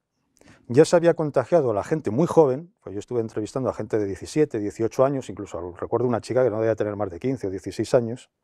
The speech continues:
Esto ya se habían dado, ya se habían pasado, dado la vuelta. Esto ya eran medio neonazis,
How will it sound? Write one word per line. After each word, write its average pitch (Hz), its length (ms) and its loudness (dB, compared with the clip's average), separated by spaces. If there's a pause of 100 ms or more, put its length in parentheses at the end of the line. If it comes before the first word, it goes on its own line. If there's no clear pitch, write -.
(480)
Esto 175 240 2
ya 185 120 6
se - 80 -2
habían 170 300 2
dado, 139 340 2
ya 135 140 2
se - 100 -4
habían 139 200 2
pasado, 113 640 0
dado 120 200 2
la 107 80 2
vuelta. 95 360 -4
Esto 156 200 0
ya 156 100 8
eran 156 160 4
medio 117 240 -2
neonazis, 101 640 -12